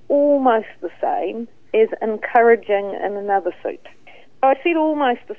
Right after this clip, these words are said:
same because sometimes we try and discard. Most people play low encouraging, and they're discarding, and they think, "Right, I've got to say something emphatic," and say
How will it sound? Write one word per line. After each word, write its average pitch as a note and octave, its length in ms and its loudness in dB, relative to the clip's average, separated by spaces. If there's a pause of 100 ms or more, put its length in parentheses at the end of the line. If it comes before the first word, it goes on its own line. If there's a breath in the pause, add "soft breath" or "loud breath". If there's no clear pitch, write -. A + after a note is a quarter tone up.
same F3+ 340 -4
because G#3+ 420 -4 (220)
sometimes D#4+ 520 0 (180)
we B3 440 -2
try C4 260 0
and A#3+ 320 -2 (200)
discard. G#3 640 0 (280 soft breath)
Most D4 240 0 (100)
people A#3+ 280 -8
play G#3 300 -2
low G3+ 520 2 (120)
encouraging, F#3+ 960 -8 (460 soft breath)
and G#3 160 -8
they're G#3 80 0 (200)
discarding, G#3+ 840 0
and F3+ 220 -14
they F#3 240 -10
think, G#3 220 -8
"Right, A#3 260 2
I've G#3 100 0
got G#3 120 0
to G3+ 100 -2 (100)
say G3+ 280 -2
something A#3 360 -2
emphatic," - 760 -10 (120)
and F#3+ 300 -10 (680)
say A3 440 2